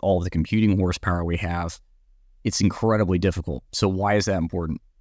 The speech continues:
It's not something we're gonna go get some guys, you know, some power engineers with cad systems are gonna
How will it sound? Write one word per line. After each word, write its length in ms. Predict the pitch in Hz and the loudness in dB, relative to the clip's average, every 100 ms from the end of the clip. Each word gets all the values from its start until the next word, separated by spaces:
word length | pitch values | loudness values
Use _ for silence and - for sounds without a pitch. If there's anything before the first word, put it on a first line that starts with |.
| _ - | _ -14
It's 140 | - | -2
not 240 | 101 113 104 | 2 2 2
something 280 | 113 107 | 0 0
we're 120 | 98 98 | 2 2
gonna 120 | 95 | 2
go 120 | 92 | 2
get 240 | 90 92 | 0 -2
some 160 | - 95 | 0 0
guys, 460 | 95 90 90 87 - | 2 0 0 -2 0
you 80 | |
know, 80 | 98 | 0
some 160 | - 87 | 0 -2
power 240 | 92 92 | 2 4
engineers 440 | 95 90 87 87 - | 4 4 2 0 -2
with 140 | 80 | -6
cad 300 | - 90 90 | -4 -2 -2
systems 420 | 85 85 87 82 | -2 -2 0 0
are 60 | 82 | 2
gonna 220 | 85 | 2